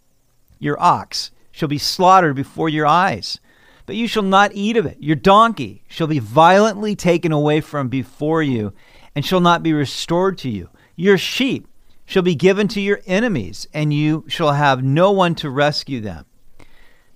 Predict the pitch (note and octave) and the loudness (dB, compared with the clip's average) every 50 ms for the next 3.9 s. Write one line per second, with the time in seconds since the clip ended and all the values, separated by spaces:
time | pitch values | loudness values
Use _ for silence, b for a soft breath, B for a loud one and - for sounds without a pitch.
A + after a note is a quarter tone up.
0 | b C3+ C#3 E4 G#4 G#4+ G4+ B3+ F3+ - - - F3+ F#3+ G3 G#3 G3 D#3+ C#3 G#2+ | b -2 -2 0 0 0 0 -2 -2 -4 -6 -2 0 2 2 2 2 0 -2 -2
1 | G2+ G#2+ A2+ G#2 - - E3+ F#3+ G#3 E3+ C#3 B2 G2 F2 F#2 G#2+ - - - - | -4 -10 -10 -8 -4 0 2 2 2 0 -2 -6 -8 -8 -10 -14 -14 -16 -16 -16
2 | - - - - - D4 D#4+ D4 - A3+ F#3+ E3+ D3 C3+ C#3+ F3+ A3+ B3 - - | -12 -8 -4 -2 -2 -2 -4 -4 -6 -4 -2 -2 0 2 2 2 2 0 -4 -8
3 | A#2 A2 A2 - - D#3+ - - - - F#3 F#3 F#3 F3 C#3 F2+ - | -10 -10 -8 -6 -8 -8 -8 -8 -6 -2 0 0 2 2 0 -2 -6